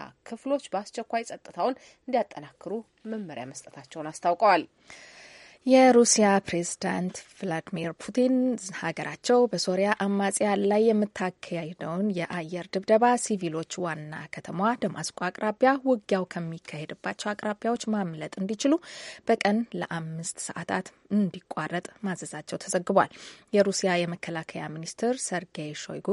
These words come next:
Speaker 2: በሰጡት መግለጫ ከነገ ማክሰኞ ጀምሮ ሩሲያ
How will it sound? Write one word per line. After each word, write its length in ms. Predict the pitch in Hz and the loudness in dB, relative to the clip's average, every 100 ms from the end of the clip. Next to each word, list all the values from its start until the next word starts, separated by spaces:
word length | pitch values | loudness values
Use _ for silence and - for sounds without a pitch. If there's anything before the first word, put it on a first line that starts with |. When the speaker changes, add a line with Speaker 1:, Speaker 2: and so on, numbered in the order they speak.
| 294 | 0
Speaker 2:
በሰጡት 560 | - 160 - 160 - - | 0 -6 -6 -10 -12 -8
መግለጫ 320 | 175 185 214 370 302 - - | -4 0 2 2 -2 -8 -12
ከነገ 300 | - 254 247 226 | 0 2 4 4
ማክሰኞ 380 | 208 - 196 190 | 2 0 -2 -2
ጀምሮ 340 | 185 180 165 180 214 262 _ - | -2 -4 -4 -2 -2 -4 _ -10
ሩሲያ 340 | 160 - 185 | -8 -2 0